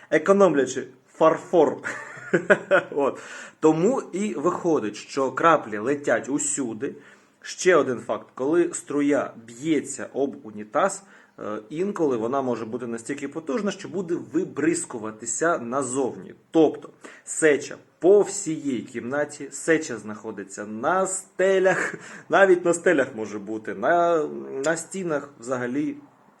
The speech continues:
е, де-ніде. Друге. Ця кришечка, котра для, для того, щоб, е, зробити акт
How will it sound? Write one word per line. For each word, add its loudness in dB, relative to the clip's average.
е, -4
де-ніде. -4
Друге. 4
Ця 4
кришечка, -2
котра -2
для, 4
для 4
того, 2
щоб, -4
е, 2
зробити 0
акт -2